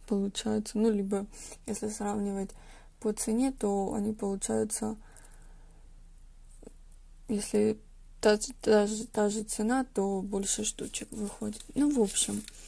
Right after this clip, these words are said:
И они получаются как-то, ну,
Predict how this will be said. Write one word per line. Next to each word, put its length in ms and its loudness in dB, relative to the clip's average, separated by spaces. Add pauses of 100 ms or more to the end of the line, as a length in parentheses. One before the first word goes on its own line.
(640)
И 160 0
они 300 0
получаются 720 4
как-то, 320 0
ну, 160 6